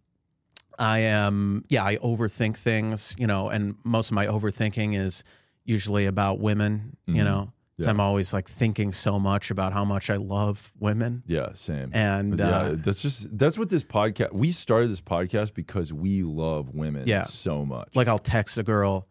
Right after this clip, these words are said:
Speaker 2: Mm.
Speaker 1: I'll be like, "Hey, you wanna, you wanna go out this
Speaker 2: Mm.
Speaker 1: weekend? You wanna hang out?" She'll be like, "Sh-, no, it's, it's all right." You like,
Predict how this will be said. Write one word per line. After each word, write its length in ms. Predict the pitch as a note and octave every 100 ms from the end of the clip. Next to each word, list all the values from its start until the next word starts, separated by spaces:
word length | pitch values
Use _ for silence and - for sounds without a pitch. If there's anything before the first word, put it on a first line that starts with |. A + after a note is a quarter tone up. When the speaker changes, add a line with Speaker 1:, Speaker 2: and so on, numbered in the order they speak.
| -
Speaker 2:
Mm. 300 | D#2 C#2+ C2+
Speaker 1:
I'll 120 | A2+ G2+
be 140 | G#2
like, 200 | G2 F#2+
"Hey, 200 | A2+ G#2
you 120 | G2+
wanna, 420 | G2+ G2 F#2+ F#2+ F#2+ _ _
you 60 | A2+
wanna 180 | G2+ F#2+ - - _
go 160 | G#2 F#2+
out 240 | G2+ A2+
this 160 | A2 -
Speaker 2:
Mm. 40 |
Speaker 1:
weekend? 360 | A2 A2+ A2 A2
You 60 | G2+
wanna 320 | G2+ G2+ -
hang 240 | G#2 A2 G#2
out?" 300 | G#2 G#2+ G2+
She'll 140 | G#2+
be 160 | G#2 G2+
like, 260 | G2 F#2+ - _ _
"Sh-, 140 | - - -
no, 320 | C3 A#2 A2
it's, 220 | A2 - -
it's 160 | -
all 80 | A2+
right." 220 | G#2 G2 - - -
You 100 | A2+
like, 220 | G2+